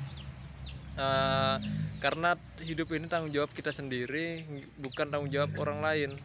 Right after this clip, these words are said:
Karena kalau misalnya mereka sukses, kita belum tentu sukses.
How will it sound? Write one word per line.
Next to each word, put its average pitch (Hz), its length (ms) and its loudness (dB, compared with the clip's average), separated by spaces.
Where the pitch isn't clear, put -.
Karena 160 240 2
kalau 180 160 2
misalnya 170 880 4
mereka 165 400 0
sukses, 180 400 -4
kita 165 320 -2
belum 156 160 -2
tentu 147 240 -6
sukses. 147 640 -4